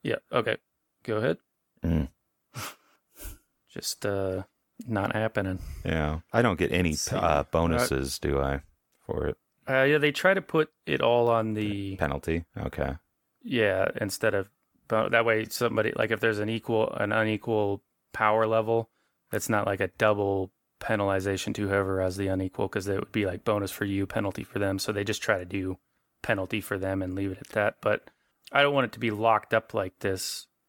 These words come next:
Speaker 1: So I'm going to, there's an optional rule, uh, like, where there's no fell hits, basically.
Speaker 2: So I take the damage and I pick him up?
Speaker 1: Yeah, well, just, like, he's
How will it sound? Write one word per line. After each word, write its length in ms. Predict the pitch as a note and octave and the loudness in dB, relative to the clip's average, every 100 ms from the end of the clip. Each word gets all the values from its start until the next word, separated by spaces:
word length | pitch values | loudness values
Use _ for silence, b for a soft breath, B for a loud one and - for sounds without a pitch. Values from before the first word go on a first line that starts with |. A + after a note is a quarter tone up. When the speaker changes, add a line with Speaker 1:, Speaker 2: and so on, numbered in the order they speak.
| _ _ | _ _
Speaker 1:
So 500 | - A2+ G2+ G2 F#2+ | -4 0 2 2 0
I'm 200 | - A2 | -2 -2
going 300 | A2 A2 G#2 | 2 2 0
to, 460 | - - G#2+ G2+ G2 | -4 -4 -2 -2 -2
there's 180 | G#2+ G#2+ | 0 2
an 80 | |
optional 420 | A#2+ A#2+ - A2 G#2 | 2 2 0 -2 0
rule, 320 | G#2 G2+ G2 _ _ _ _ | 0 0 -2 _ _ _ _
uh, 200 | A2 G2+ | 0 0
like, 240 | G2 F#2 - | 0 -4 -2
where 100 | G#2+ | 0
there's 180 | G2+ G#2 | 0 2
no 160 | A2 | 2
fell 420 | G#2 - G#2+ G2 - _ _ _ | 2 2 2 0 -10 _ _ _
hits, 300 | - C3 - | -2 -2 -2
basically. 640 | - C3 C3 C#3 - D3 D3+ _ _ _ _ | -2 0 0 -2 -2 -4 -4 _ _ _ _
Speaker 2:
So 160 | - E2+ | 0 2
I 80 | D2+ | 2
take 240 | - E2 | 2 0
the 100 | - | -2
damage 480 | D2 D2+ D2+ D#2 - | 0 0 2 0 -4
and 160 | D#2+ D2 | -4 -2
I 100 | C#2+ | -2
pick 240 | - D#2+ | -2 -4
him 120 | C#2+ D2 | -2 -2
up? 160 | D#2+ - _ _ | -4 -6 _ _
Speaker 1:
Yeah, 380 | - C#3+ A#2 G#2 | -4 2 2 0
well, 160 | G#2+ A#2+ | 0 2
just, 300 | B2 - - | 2 0 0
like, 160 | A2+ | 0
he's 200 | - B2 | 0 -4